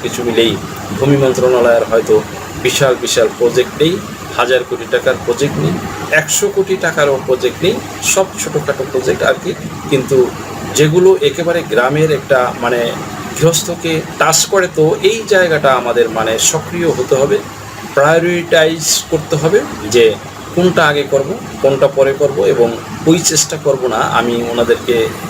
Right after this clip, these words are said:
বললাম যে আমার এই আগ্রহ হচ্ছে যে চেষ্টা না, আমরা করব, পরে রেজাল্ট দেখব, আমরা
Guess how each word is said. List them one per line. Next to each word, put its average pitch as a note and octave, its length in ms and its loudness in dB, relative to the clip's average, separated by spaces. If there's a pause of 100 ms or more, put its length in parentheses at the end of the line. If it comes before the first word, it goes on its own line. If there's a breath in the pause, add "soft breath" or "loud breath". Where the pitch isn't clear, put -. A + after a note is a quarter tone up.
(280)
বললাম A#2+ 340 4
যে G#2+ 180 2
আমার B2+ 360 0 (140)
এই C#3+ 200 2
আগ্রহ C3 360 2 (140)
হচ্ছে D#3 220 -2
যে D#3 140 -2
চেষ্টা C#3 440 2
না, F#2+ 120 -6 (120)
আমরা C3+ 340 2 (400)
করব, D#3 420 4 (320)
পরে F#3+ 400 6 (300)
রেজাল্ট D#3 460 2
দেখব, A2 440 -2
আমরা A2 340 2